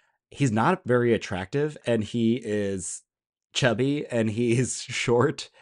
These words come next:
and, you know, he doesn't look like this sort of, uh,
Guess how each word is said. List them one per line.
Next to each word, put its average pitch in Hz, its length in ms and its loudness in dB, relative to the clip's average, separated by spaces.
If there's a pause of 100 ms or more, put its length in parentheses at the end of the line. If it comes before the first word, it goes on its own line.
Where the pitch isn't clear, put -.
(140)
and, 117 520 0
you 131 100 0
know, 123 80 0
he 135 160 -2
doesn't 143 420 -2
look 120 280 -2
like 98 520 -4 (640)
this 113 300 0
sort 113 280 2
of, 98 300 -2 (160)
uh, 131 120 0